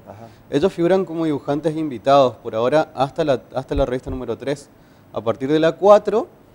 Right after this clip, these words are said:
Speaker 2: vamos a ver quiénes de ellos quieren formar parte del equipo de manera permanente.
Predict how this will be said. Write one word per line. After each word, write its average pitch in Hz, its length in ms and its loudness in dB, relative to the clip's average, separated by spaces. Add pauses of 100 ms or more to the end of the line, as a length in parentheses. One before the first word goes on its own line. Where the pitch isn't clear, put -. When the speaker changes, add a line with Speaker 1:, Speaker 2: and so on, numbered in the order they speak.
(160)
Speaker 2:
vamos 131 300 -6
a 131 80 0
ver 135 200 0
quiénes 143 360 -4
de 135 220 -4
ellos 165 380 -4 (100)
quieren 127 420 -4 (240)
formar 117 280 -8
parte 131 260 -4
del 139 80 -2
equipo 135 340 -8
de 127 60 -2
manera 120 340 -8
permanente. 151 680 -6